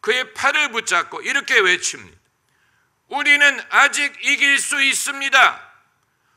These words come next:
포기하지 마옵소서." 안토니우스의 귀에 그 말이 들릴 리가 없어.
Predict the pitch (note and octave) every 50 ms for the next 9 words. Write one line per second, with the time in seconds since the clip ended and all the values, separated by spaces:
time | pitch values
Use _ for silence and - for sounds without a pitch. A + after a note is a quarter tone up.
0 | _ _ _ _ _ _ - A#3 C4+ C#4+ D4 C#4+ C#4 C#4 C#4+ C4+ C#4 C#4 C#4 C4+
1 | C4+ D4 C#4+ C#4 C4+ C4 C4 C4+ C#4 C#4 C#4 - - C#4+ C#4 C4 - - C#4 C#4
2 | C4+ A#3+ G#3 F3+ D#3 C3+ A#2+ G#2+ G2+ - - - _ _ _ _ _ _ _ _
3 | _ _ _ _ _ _ _ _ _ _ _ _ _ _ _ _ - G#3 B3+ C4+
4 | C#4 A3+ - - C4 C#4 C#4 C#4 C#4 B3 G#3+ - - C#4 C#4 C#4 C4+ - - A#3+
5 | B3 A#3+ A#3+ B3 B3 A#3+ - - A3 G#3+ G3 F3+ E3 D#3+ F3 E3+ E3+ E3 D#3+ C#3+
6 | C3+ B2+ A#2+ A#2+ A#2+ A#2 A#2+ A#2+ A2 F#2 - - -